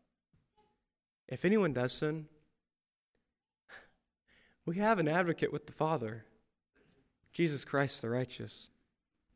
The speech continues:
So, so remember that when we now look at this passage again in verse six. He isn't saying that you have to be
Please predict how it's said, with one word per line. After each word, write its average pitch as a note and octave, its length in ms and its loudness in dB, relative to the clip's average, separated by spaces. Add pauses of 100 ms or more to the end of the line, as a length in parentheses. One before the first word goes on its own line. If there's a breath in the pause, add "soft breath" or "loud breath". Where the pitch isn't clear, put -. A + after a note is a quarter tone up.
(360 soft breath)
So, F#3+ 340 10
so - 160 12
remember F3+ 600 12
that C#3+ 380 10 (120)
when F3+ 180 12
we F3 100 12
now G3 300 12
look F3+ 340 10
at E3+ 280 12
this F#3+ 180 10
passage G3 460 6
again D#3+ 380 8 (240 loud breath)
in E3 120 4
verse E3+ 240 8
six. - 420 4 (1120)
He A#3 180 12
isn't A#3 320 12
saying A#3+ 400 12
that G#3 120 10
you A3+ 140 10
have A#3 100 8
to A#3 80 6
be G3+ 140 8